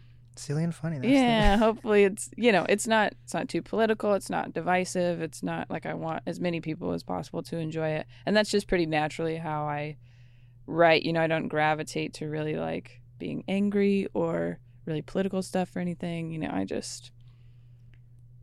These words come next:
Speaker 2: I have this odd thing, and the older I get, the more it is that I'm just like, "Can everybody just have a good time? Can we all,"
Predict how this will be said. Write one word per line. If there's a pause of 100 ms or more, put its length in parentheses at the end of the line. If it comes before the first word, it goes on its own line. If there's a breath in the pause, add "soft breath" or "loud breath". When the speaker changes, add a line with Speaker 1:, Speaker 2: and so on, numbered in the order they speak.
(260)
Speaker 2:
I
have
this (100)
odd
thing,
and
the
older
I
get,
the
more
it
is
that
I'm
just
like,
"Can
everybody
just (280)
have
a
good
time? (200)
Can
we
all,"